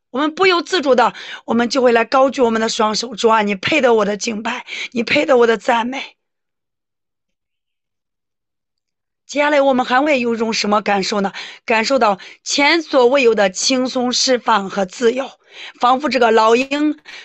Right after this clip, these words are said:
乘驾这个气流，啊，乘风而上一样。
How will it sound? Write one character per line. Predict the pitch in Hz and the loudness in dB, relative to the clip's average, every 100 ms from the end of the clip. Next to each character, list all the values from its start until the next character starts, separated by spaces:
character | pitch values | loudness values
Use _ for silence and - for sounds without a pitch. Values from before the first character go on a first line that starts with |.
| - | -6
乘 | - 247 | -4 0
驾 | 247 269 | 0 0
这 | 233 | 0
个 | 226 | -2
气 | 208 - 330 | -2 -2 0
流， | 277 226 190 - - _ | 2 2 0 -6 -20 _
啊， | 202 185 185 - _ | 0 0 -4 -16 _
乘 | - 226 247 | -6 -4 -2
风 | 277 262 | -2 0
而 | 226 | 0
上 | 208 277 214 | 0 0 -2
一 | 233 | -4
样。 | 240 | -10